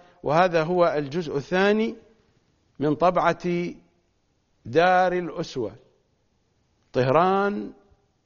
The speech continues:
إيران. في الصفحة الثامنة والخمسين بعد المائة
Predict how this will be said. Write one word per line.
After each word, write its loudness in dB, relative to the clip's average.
إيران. 2
في -2
الصفحة 2
الثامنة 0
والخمسين 0
بعد 0
المائة -2